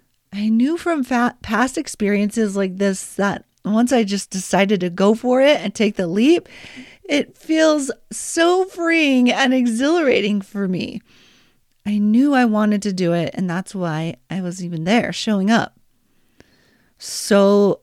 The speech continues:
I stayed there on the edge of that cliff,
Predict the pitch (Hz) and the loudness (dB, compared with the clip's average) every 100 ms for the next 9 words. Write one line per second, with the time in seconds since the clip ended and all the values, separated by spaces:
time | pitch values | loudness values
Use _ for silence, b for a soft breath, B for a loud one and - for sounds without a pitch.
0 | _ 254 226 - 190 180 180 175 180 180 | _ 0 0 0 2 4 2 0 0 2
1 | 180 175 175 175 175 175 208 202 202 202 | 0 0 -4 -6 -6 -4 -4 -4 -4 -4
2 | - - - 190 190 196 196 - | -6 -10 -4 0 2 2 -2 -10